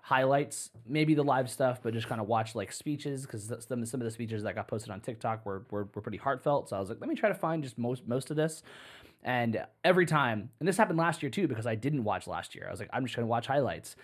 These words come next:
And then I got fucked by, <laughs> by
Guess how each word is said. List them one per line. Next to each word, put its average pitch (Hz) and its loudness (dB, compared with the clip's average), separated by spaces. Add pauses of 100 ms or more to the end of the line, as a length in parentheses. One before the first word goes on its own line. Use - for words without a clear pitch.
(220)
And 123 0
then 107 0
I 107 -2
got 107 0 (100)
fucked - 0
by, 98 -2 (260)
<laughs> - 0 (680)
by 110 4